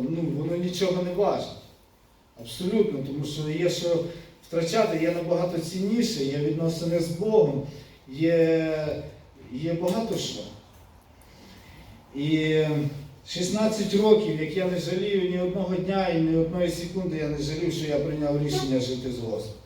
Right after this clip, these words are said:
Ні одної секунди. І ви знаєте, такий є обман в лукавого, що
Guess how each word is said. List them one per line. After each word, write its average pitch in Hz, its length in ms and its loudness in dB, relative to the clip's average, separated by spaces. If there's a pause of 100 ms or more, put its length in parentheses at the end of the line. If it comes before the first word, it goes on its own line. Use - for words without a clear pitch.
(340)
Ні 160 140 -4
одної 214 380 2
секунди. 165 500 -2 (840)
І 147 60 -4
ви 170 120 2
знаєте, 220 380 4
такий 214 280 -4
є 208 160 2
обман 196 460 2
в 180 40 -2
лукавого, 190 580 4
що 180 380 0